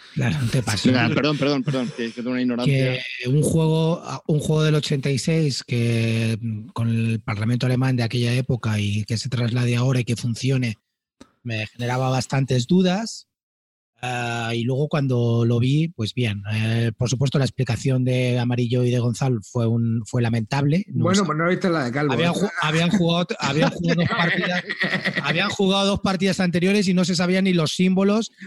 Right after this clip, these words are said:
Speaker 1: de lo que representaba cada cosa. Tenían que
Speaker 3: Hijo de puta.
Speaker 1: pedirle ayuda a Calvo, que encima dicen que lo explicó mal. O sea, imaginaros cómo ya te encuentras sobre ochenta y seis y a Gonzalo y Amarillo al micrófono, entre los dos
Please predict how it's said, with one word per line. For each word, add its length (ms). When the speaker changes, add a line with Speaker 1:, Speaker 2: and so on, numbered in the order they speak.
Speaker 1:
de 80
lo 80
que 120
representaba 560
cada 240
cosa. 500
Tenían 300
que 80
Speaker 3:
Hijo 160
de 160
puta. 160
Speaker 1:
pedirle 220
ayuda 240
a 60
Calvo, 300
que 100
encima 260
dicen 240
que 60
lo 60
explicó 300
mal. 180
O 60
sea, 200
imaginaros 840
cómo 340
ya 260
te 100
encuentras 680
sobre 200
ochenta 300
y 60
seis 400
y 200
a 100
Gonzalo 500
y 60
Amarillo 640
al 160
micrófono, 840
entre 320
los 180
dos 480